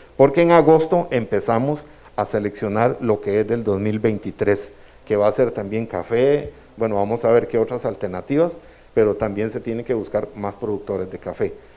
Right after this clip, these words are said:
Entonces, más bien, en, en el mes de agosto hay que estar pendiente para que los productores puedan acercarse aquí a las oficinas para, este, recibir nombres de ellos y que pudiéramos nosotros posteriormente hacer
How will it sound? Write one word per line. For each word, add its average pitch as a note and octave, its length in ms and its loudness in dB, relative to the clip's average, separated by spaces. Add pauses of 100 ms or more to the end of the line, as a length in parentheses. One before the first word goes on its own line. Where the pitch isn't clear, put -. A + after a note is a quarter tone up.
(160)
Entonces, A2+ 420 0
más B2+ 160 4
bien, C3 360 2
en, G2+ 260 -6
en G#2 140 -4
el G2+ 100 -4
mes A2+ 180 -2
de C#3 80 4
agosto C#3 560 4
hay G#2+ 200 0
que A2+ 360 2 (280)
estar B2 500 6 (180)
pendiente C3+ 580 2
para G#2+ 340 -4
que G#2 120 -4
los G2 140 -6
productores A2 540 -2
puedan B2+ 320 4
acercarse B2+ 500 0
aquí D3 140 -2
a D3 60 4
las D3+ 180 -2
oficinas D#3+ 440 -4 (420)
para, C3+ 380 8
este, G2 600 -2
recibir G#2 420 -2
nombres C3 460 2
de C#3+ 160 8
ellos F#3 320 2 (320)
y C3 100 -2
que C#3 160 2
pudiéramos B2+ 560 2
nosotros A2+ 420 -4
posteriormente G#2+ 760 -4
hacer A2+ 300 -4